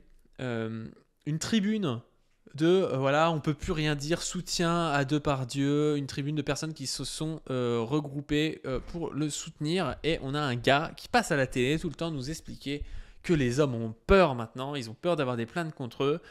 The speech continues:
euh, quand bien même ils n'auraient rien fait. C'est bizarre, moi j'ai pas particulièrement peur d'avoir des plaintes contre moi, euh, à ce niveau-là, mais il y a des gens qui ont peur, qui ont très peur, alors ils disent qu'ils ont rien fait, on ne sait pas trop.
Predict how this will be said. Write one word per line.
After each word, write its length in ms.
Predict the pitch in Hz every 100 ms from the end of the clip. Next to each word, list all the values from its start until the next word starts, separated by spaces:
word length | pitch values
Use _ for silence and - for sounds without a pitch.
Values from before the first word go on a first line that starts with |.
| - - -
euh, 120 | 117
quand 160 | - 165
bien 140 | 147
même 160 | 139 175
ils 120 | 151
n'auraient 280 | 139 147 165
rien 260 | 151 165 175
fait. 340 | - 156 151 _ _ _ _ _ _ _ _ _ - - - _
C'est 80 | 170
bizarre, 180 | 165 170
moi 80 |
j'ai 60 | 156
pas 100 | 175
particulièrement 500 | 190 - 185 165 156
peur 240 | 156 180
d'avoir 220 | 180 147 143
des 100 | 139
plaintes 220 | 147 139
contre 220 | 147 143
moi, 400 | 143 151 160 151
euh, 500 | 120 120 113 113 113 110
à 80 |
ce 80 | 131 -
niveau-là, 400 | 143 147 151 180
mais 80 |
il 40 | 143
y 20 |
a 40 |
des 120 | 139 143
gens 140 | 202
qui 100 | 202
ont 60 | 156
peur, 340 | - 165 170
qui 60 | 147
ont 40 |
très 200 | - 170
peur, 260 | 143 151 165
alors 240 | 123 - _ _ _ _ _ -
ils 60 |
disent 180 | 160 214
qu'ils 180 | - 190
ont 60 |
rien 160 | 180 170
fait, 140 | 165
on 80 | 196
ne 60 | 185
sait 140 | 240
pas 120 | 226
trop. 320 | 180 147 156